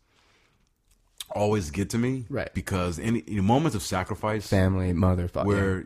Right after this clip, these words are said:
Speaker 1: where you do things for the people you love,
Speaker 2: Right.
Speaker 1: You know, we're gonna sacrifice yourself to save, like, that. That's like, that's like, you know, sure to make
Speaker 2: For
Speaker 1: me
Speaker 2: sure.
Speaker 1: just bawl.
Speaker 2: But there's a lot of times that's not done
Speaker 1: Even if
Speaker 2: well.
Speaker 1: it's a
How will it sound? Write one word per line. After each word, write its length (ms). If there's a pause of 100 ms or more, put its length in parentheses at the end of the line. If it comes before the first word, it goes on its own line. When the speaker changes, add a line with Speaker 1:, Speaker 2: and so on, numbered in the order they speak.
(140)
Speaker 1:
where 140
you 100
do 240
things 420
for 600 (680)
the 80
people 260
you 120
love, 420
Speaker 2:
Right. 200 (500)
Speaker 1:
You 60
know, 140
we're 120
gonna 140
sacrifice 540
yourself 420
to 80
save, 340
like, 300 (120)
that. 340
That's 280
like, 200 (1300)
that's 240
like, 180 (600)
you 80
know, 100
sure 460
to 160
make 140
Speaker 2:
For 40
Speaker 1:
me 60 (140)
Speaker 2:
sure. 80
Speaker 1:
just 280
bawl. 320
Speaker 2:
But 60
there's 160
a 40
lot 200
of 100 (480)
times 300
that's 160
not 220
done 100
Speaker 1:
Even 180
if 120
Speaker 2:
well. 80
Speaker 1:
it's 100
a 60